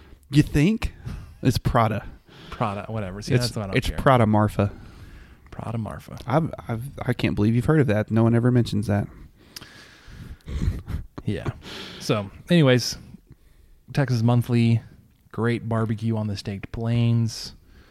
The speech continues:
Speaker 1: Thank
Speaker 2: Hope
Speaker 1: you, thank you, Daniel Vaughn, for not forgetting about us out here.
Speaker 2: Hopefully have some great barbecue this weekend while we take in the Texas Tech T C U basketball game.
Speaker 1: Ribs.
Speaker 2: We'll have to see, though, 'cause this is, it's not as, like, daunting as brisket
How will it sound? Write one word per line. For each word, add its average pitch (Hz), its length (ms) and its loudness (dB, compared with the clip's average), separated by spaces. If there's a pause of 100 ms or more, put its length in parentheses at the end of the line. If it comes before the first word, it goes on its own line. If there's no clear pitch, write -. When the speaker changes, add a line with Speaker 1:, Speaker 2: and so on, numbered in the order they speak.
(520)
Speaker 1:
Thank 127 160 2
Speaker 2:
Hope 117 80 4
Speaker 1:
you, 139 220 6
thank 156 200 2
you, 170 80 4
Daniel 151 320 6
Vaughn, 135 280 4
for 113 120 0
not 113 160 2
forgetting 110 400 0
about 98 240 2
us 98 120 -2
out 92 180 2
here. 95 220 0 (380)
Speaker 2:
Hopefully 127 240 0
have 123 160 2
some 127 100 0
great 113 200 -2
barbecue 104 340 -4
this 95 220 -10
weekend 135 540 0 (580)
while 101 160 -4
we 107 100 -2
take 113 240 -4
in 104 140 -2
the 98 40 -6
Texas 104 360 -8
Tech 101 220 -6
T 113 120 -6
C - 200 -10
U 92 60 -6
basketball 98 460 -6
game. 139 400 0
Speaker 1:
Ribs. 85 720 -4 (360)
Speaker 2:
We'll 120 80 -2
have 117 80 -2
to 117 80 -2
see, 113 140 -4
though, 92 180 -8
'cause 95 340 -8
this 104 220 -8
is, 95 260 -10 (260)
it's 131 200 -4
not 139 180 2
as, 143 100 0
like, 123 400 -4 (540)
daunting 110 600 -2 (400)
as 98 100 -10
brisket 101 500 -6